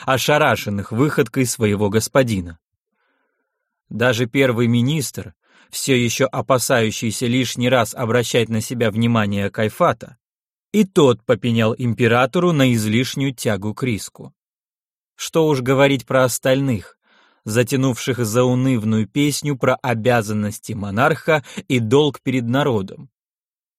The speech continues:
И ведь не поспоришь, они были правы. Как прав был Кирсан, который ради одной только возможности вырваться из тупика незнания не побоялся поставить на кон свою жизнь и победил.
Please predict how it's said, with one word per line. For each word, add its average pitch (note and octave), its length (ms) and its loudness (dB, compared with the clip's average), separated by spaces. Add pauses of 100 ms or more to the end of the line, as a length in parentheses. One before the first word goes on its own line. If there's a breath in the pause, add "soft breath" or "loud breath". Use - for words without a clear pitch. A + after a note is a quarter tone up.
(140)
И B2+ 120 -4
ведь F3 200 -4
не F#3+ 100 -2
поспоришь, E3+ 760 -4 (640)
они A2+ 300 0
были A#2+ 220 -2
правы. B2+ 480 -2 (840)
Как C3+ 240 -2
прав C#3+ 280 2
был B2+ 280 0
Кирсан, A#2 640 -6
который B2 540 0
ради B2+ 300 4
одной C3 460 2
только A#2+ 300 -4
возможности A#2 720 0
вырваться A2+ 640 0
из A2+ 280 -8
тупика A2+ 420 -2
незнания A2+ 760 -2 (340 loud breath)
не E3+ 160 4
побоялся C#3+ 680 4
поставить A#2 580 0
на G#2+ 160 -2
кон B2+ 280 0
свою G#2+ 380 -2
жизнь D3 480 -4 (500)
и A#2 120 -2
победил. G#2 720 -6